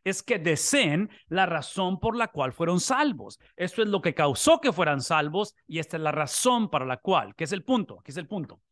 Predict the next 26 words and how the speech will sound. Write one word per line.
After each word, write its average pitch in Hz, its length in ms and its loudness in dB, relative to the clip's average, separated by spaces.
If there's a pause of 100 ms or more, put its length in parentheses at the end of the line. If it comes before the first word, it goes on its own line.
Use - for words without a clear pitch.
Y 123 60 -12
aquí 143 120 -10
es 143 60 -8
donde 175 180 -2
entra 165 260 0
otra 156 200 2
vez 196 280 2 (200)
la 143 160 2
predicación 143 540 -2
apostólica, 175 720 -2 (280)
porque 160 520 -2
en 160 100 -4
la 156 140 -4
predicación 147 480 -2
apostólica 180 800 -2 (180)
somos 196 340 2
reintroducidos 165 720 0
a 156 40 -2
las 139 180 -2
palabras 147 580 2
de 247 120 -4
Cristo, 277 420 0
lo 160 120 -2
que 135 100 -8
Cristo 170 320 0
dijo, 208 440 0